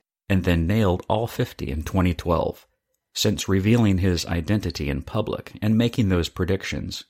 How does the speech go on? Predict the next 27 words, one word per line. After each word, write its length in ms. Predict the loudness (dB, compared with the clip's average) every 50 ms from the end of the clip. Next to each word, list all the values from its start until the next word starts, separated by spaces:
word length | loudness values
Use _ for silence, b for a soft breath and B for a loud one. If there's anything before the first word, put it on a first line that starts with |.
| _ _
his 180 | -2 0 0 0
popularity, 880 | 0 0 0 0 0 2 2 2 2 2 2 0 0 0 -2 -2 -4 -6 _ _ _ _ _
and 220 | 0 2 2 2 2
that 160 | 2 0 0
of 100 | -2 -2
his 140 | -2 -4 -4
blog, 480 | -4 -2 0 0 2 0 0 -4 -6 -12 -16
Five 360 | -8 -4 -2 0 0 -2 -4
thirty-eight, 680 | -4 -2 0 0 2 2 2 2 2 2 0 -2 -6 -8 _
where 200 | 2 2 2 2
he 100 | 2 0
writes 320 | 0 2 0 0 0 -2 -2
about 260 | 0 0 0 0 0
his 160 | -2 -4 -6
predictions, 800 | -6 -6 -2 0 0 0 -2 -4 -6 -6 -6 -6 -8 -10 -12 -14 _ -4
has 200 | 0 0 2 2
exploded. 720 | 2 0 0 -2 -2 0 2 2 4 2 2 -2 -6 -8 -10 _ _ _ _ _ _ _ _ _ _ 0
Eventually, 600 | 2 4 4 2 2 0 -2 -2 -2 -2 -4 -8 -6
the 140 | -2 0 2
blog 320 | 4 4 4 4 4 2
was 160 | 2 2 0 0
acquired 540 | 0 0 2 2 4 4 4 2 2 0
by 240 | 0 0 0 0 -2 -2
E 180 | 0 2 2
S 200 | 2 2 0 -4
P 200 | -4 -2 -2 -2
N. 280 | -2 -2 -4 -6 -10